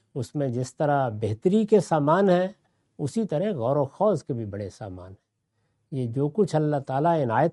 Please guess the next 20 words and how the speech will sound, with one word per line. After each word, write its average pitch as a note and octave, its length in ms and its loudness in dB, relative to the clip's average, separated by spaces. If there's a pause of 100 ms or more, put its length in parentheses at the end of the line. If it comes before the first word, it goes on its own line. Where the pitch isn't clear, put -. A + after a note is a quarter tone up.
فرماتا C#3 680 2
ہے F3 60 -6 (640)
وہ C#3+ 140 -2
اپنے F#3 300 0
حدود D3+ 560 0 (280)
علم A#3+ 460 6
میں G3+ 180 4
اپنے D3+ 600 0 (300)
علم A3 420 4
اور E3+ 100 0
اپنی D3+ 500 -4 (140)
عقل G3+ 340 2
اور D#3+ 100 2
اپنی D3+ 320 -4
صلاحیتوں D3 760 -2
کو A3+ 180 2
استعمال D3+ 640 -2
کرنے E3+ 420 0
سے - 160 -12
عطا G2+ 220 -12